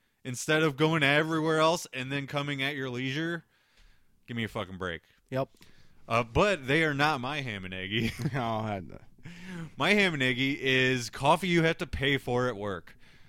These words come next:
Speaker 1: Um, everyone else in my work, besides the people that work on our floor,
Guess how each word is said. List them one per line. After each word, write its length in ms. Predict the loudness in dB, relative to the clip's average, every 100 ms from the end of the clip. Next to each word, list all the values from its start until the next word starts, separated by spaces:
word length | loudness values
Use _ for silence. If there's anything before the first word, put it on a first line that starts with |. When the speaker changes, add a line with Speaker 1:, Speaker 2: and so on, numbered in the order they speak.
| -20 -4
Speaker 1:
Um, 340 | 0 2 0 -4 4
everyone 580 | 6 6 4 6 6 6
else 240 | 2 0
in 100 | 0
my 180 | 2 4
work, 420 | 6 6 6 2
besides 500 | -2 0 4 4 4
the 80 | -2
people 340 | 0 2 2
that 160 | 2 2
work 300 | 2 0 -2 -4
on 220 | 0 2
our 260 | 4 4
floor, 560 | 2 0 0 0 -2